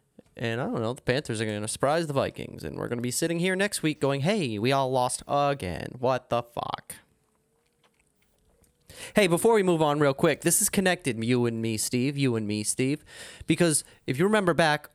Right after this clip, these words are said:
on draft night on the Instagram Live, Eagles selected wide receiver Jalen Reagor. The next pick, the Vikings selected wide receiver Justin Jefferson.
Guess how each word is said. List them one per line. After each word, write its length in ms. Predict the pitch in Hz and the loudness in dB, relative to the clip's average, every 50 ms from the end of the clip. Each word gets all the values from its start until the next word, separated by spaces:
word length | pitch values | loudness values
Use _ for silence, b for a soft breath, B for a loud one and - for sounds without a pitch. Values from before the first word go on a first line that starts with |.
| - | 0
on 160 | 156 156 143 135 | 0 2 2 2
draft 360 | 123 131 131 131 127 - - | 2 4 4 2 2 0 -2
night 280 | 120 123 160 202 - - - | -2 0 0 -2 -4 -4 -2
on 140 | 135 139 135 | 0 0 0
the 140 | 131 117 - - | -2 -2 -2 -2
Instagram 540 | 160 143 - - - - 135 131 120 113 117 | 0 0 0 0 0 0 0 0 0 0 0
Live, 400 | 117 120 117 117 127 151 - - - - - _ _ b b b b b | 0 0 2 2 0 -2 -2 -6 -12 -20 -20 _ _ b b b b b
Eagles 280 | 185 170 160 143 131 | 2 2 2 2 2
selected 500 | - - 147 139 131 - - 135 123 107 - - _ _ - | 2 2 2 2 2 2 0 -2 -2 -2 -4 -10 _ _ 0
wide 200 | 139 117 113 110 | 2 2 2 2
receiver 560 | 117 - - 117 117 107 110 113 131 143 170 208 - | 0 -2 0 0 0 0 0 0 -2 -4 -10 -14 -6
Jalen 340 | - - 117 113 110 107 104 | -2 0 0 0 0 0 0
Reagor. 380 | 110 127 143 156 156 170 165 - _ _ _ _ _ _ _ _ _ - | 0 0 2 2 0 -2 -4 -6 _ _ _ _ _ _ _ _ _ -6
The 100 | 113 113 | -4 -4
next 240 | 107 98 - - - | -4 -4 -4 -6 -4
pick, 280 | - 147 135 - - | -2 -2 -2 -2 -2
the 80 | - 120 | -4 -2
Vikings 440 | 98 113 110 113 - 104 104 107 - | 0 2 0 0 -2 -4 -6 -4 -4
selected 560 | - 101 101 104 107 - - 104 101 - - b b b b b b b b b - - - _ _ - | -4 -2 -2 -4 -4 -4 -4 -4 -4 -6 -10 b b b b b b b b b -20 -20 -20 _ _ -4
wide 220 | - 110 101 95 | -2 -2 0 -2
receiver 300 | 92 92 - 104 95 98 | -2 -4 -4 -2 -2 -2
Justin 340 | 98 - 87 - - 101 98 | -2 -2 -4 -4 -4 -6 -4
Jefferson. 600 | - 135 139 135 147 143 - 156 147 147 147 | -2 -2 -2 0 -2 -2 -2 -2 -2 -4 -6